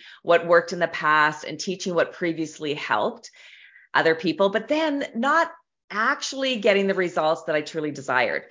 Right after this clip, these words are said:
You know, like, I feel like it's always a forward movement, a forward motion, and it's not really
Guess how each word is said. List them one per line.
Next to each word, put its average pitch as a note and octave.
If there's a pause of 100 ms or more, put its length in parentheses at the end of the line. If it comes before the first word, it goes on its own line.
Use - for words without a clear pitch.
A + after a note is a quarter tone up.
(200)
You A#3
know, A#3
like, A#3+
I B3+
feel D4
like D#4
it's A3+
always G#3+
a G#3+
forward E3+
movement, D#3
a D#3+
forward D#3+
motion, D#3+
and F3
it's D#3+
not E3+
really D#3+